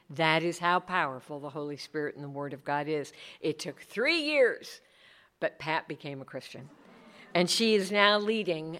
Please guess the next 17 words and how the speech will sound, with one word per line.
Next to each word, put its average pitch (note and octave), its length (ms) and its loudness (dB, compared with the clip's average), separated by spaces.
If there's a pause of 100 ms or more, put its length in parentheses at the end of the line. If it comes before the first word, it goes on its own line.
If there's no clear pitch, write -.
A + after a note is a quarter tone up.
um, D3 640 -4 (180)
Bible E3 300 2
Study D#3 280 -4
Fellowship. - 640 -8
<laughs> - 60 -4
I B4 60 12 (100)
mean, A4+ 140 -2 (100)
it's, - 320 2 (280)
it's C#5 280 8
just D5 240 2 (260)
such C#5+ 320 12
a B4+ 60 12
mind C5 420 12
scramble. A4+ 800 12 (420)
If C5 300 12
you B4+ 120 8
knew B4+ 440 12